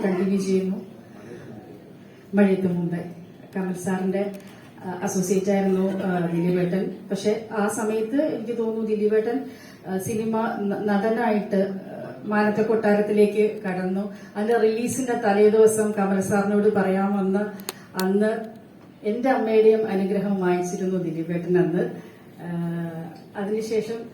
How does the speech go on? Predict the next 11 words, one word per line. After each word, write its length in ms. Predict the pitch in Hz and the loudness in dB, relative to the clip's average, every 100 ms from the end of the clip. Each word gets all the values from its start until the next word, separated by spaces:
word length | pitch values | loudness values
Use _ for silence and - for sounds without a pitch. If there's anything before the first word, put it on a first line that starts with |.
| - - 196 | -18 -10 -2
ലാസ്റ്റ് 500 | 202 214 - - 240 247 - 208 202 | 2 2 0 -6 -6 -6 -8 -12 -8
ഞാൻ 140 | 202 202 190 | -6 -6 -2
ഡയറ-, 320 | 190 202 196 208 | 0 0 0 0
ഏ, 20 | 196 196 | 2 6
ഡയറക്ഷൻ 480 | 196 214 208 240 233 - 196 | 6 6 4 -2 -2 0 2
ഇത് 120 | 208 208 | 2 4
ചെയ്യുന്നെന്ന് 420 | 190 190 208 202 196 | 4 4 4 2 2
പറഞ്ഞിട്ട് 380 | 185 180 190 196 - - - - - 214 | 0 -2 0 -2 -4 -14 -20 -12 6 8
എനിക്കാണ് 440 | 226 - 269 233 214 | 8 6 2 6 8
ദിലീപേട്ടൻ 500 | 202 202 208 202 196 - - - - - | 8 10 8 8 2 0 -10 -18 -12 2
ക്യാമറയുടെ 500 | 220 220 233 240 240 | 4 4 4 4 4